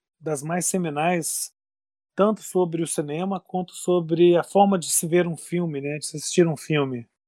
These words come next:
Eu acho que pra gente começar a falar sobre esse texto, né, essa provocação, existe primeiro um momento de contexto.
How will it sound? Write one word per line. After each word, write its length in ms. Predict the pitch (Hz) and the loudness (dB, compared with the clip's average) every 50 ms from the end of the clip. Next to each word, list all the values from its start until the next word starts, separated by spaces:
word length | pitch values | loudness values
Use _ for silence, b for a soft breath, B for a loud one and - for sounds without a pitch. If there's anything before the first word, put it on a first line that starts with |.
| _ _ _ | _ _ _
Eu 160 | 151 151 175 | 6 8 8
acho 200 | 185 180 165 - | 8 6 4 -6
que 80 | _ _ | _ _
pra 160 | - 185 175 | -4 -2 -2
gente 240 | 156 190 202 180 - | 0 -2 -4 -4 -4
começar 460 | - 202 190 180 160 - - 196 190 | -4 -4 -4 -4 -4 -2 0 0 0
a 40 | 170 | 0
falar 320 | - - 175 160 160 160 | 0 -2 -2 0 0 -4
sobre 340 | 143 - - 170 156 147 151 | -6 -6 -6 -6 -6 -6 -6
esse 180 | 143 - - 143 | -8 -10 -14 -14
texto, 580 | _ - 165 180 180 - - - _ 143 135 | _ 0 2 2 2 0 -6 -10 _ -8 -8
né, 240 | 139 147 156 170 170 - _ | -6 -6 -8 -8 -10 -10 _
essa 180 | 151 - - 160 | -8 0 0 2
provocação, 800 | - 165 160 147 160 151 - 147 131 - - 180 185 185 160 - _ _ _ _ _ _ _ _ _ _ _ _ | 6 6 6 6 4 2 2 0 0 2 2 2 2 2 -2 -6 _ _ _ _ _ _ _ _ _ _ _ _
existe 420 | - 170 170 147 147 208 185 - | 2 4 4 6 6 4 2 2
primeiro 380 | - - 202 190 180 185 202 208 | 0 0 2 2 4 4 4 4
um 40 | 208 | 4
momento 380 | 202 202 196 190 190 185 - | 2 2 2 2 0 -2 -2
de 100 | 170 185 | -4 -6
contexto. 800 | 185 - 202 202 185 - - 139 131 113 - - - 143 127 117 | 0 0 0 0 0 0 -2 -4 -4 -4 -10 -10 -8 -8 -8 -8